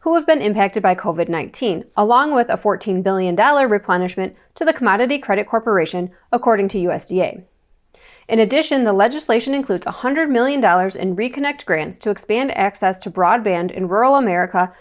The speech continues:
for educational purposes, business, and access to critical telehealth services.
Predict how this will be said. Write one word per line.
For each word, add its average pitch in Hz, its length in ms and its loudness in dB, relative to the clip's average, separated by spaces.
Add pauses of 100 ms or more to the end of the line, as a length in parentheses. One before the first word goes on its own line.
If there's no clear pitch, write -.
(120)
for - 100 0
educational 262 540 -2
purposes, 202 560 -2
business, 226 460 0
and 247 240 -2
access 196 360 -2
to 185 100 -10
critical 254 420 -2
telehealth 190 500 -2
services. - 560 -4